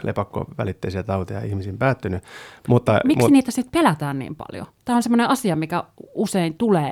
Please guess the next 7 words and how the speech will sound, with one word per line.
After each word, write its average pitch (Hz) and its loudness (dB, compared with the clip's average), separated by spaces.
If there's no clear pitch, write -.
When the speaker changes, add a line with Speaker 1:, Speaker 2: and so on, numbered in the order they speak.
Speaker 2:
esille, 147 -6
että 151 -6
ajatellaan, 151 0
että - -12
no 139 -2
se - -10
lepakko 147 -10